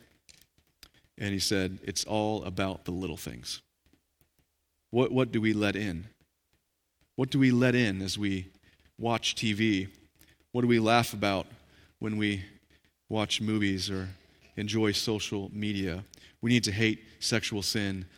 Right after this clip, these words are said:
like God hates sexual sin. We don't put up with even a little bit of it. I've heard one person say, "You can watch, watch those movies as long as you watch them with discernment." And his response was, "Yeah, if you watch it with discernment, you'll hate it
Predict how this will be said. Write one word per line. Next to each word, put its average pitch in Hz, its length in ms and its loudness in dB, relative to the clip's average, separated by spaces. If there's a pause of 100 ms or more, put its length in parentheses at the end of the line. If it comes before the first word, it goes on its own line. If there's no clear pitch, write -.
(120)
like 98 260 -6
God 95 360 0 (220)
hates - 480 -4 (100)
sexual 92 500 -4
sin. 67 340 -8 (880)
We 104 100 -2
don't 101 300 -2
put 101 160 -2
up 95 180 -4
with 90 300 -6 (260)
even 98 400 -4
a 101 60 -8
little 95 280 -4
bit 92 140 -6
of 80 180 -8
it. - 120 -12 (1900)
I've - 40 -20
heard 104 200 0 (220)
one 107 120 -4
person 101 240 -2
say, 107 160 2
"You 120 120 4
can 147 100 4
watch, 113 300 4 (220)
watch 117 220 4
those 110 180 2
movies 117 240 4
as 107 100 0
long 120 180 4
as 110 80 0
you 117 80 2
watch 117 240 4
them 120 80 4
with 113 140 0
discernment." 107 600 0 (460)
And 120 60 2
his 107 100 2
response 110 380 0
was, 98 200 -4
"Yeah, 110 160 6
if 95 100 -2
you 101 80 -2
watch 110 240 2
it 117 40 0
with 104 100 -2
discernment, 104 420 -2
you'll 98 140 -2
hate 101 220 0
it - 200 -4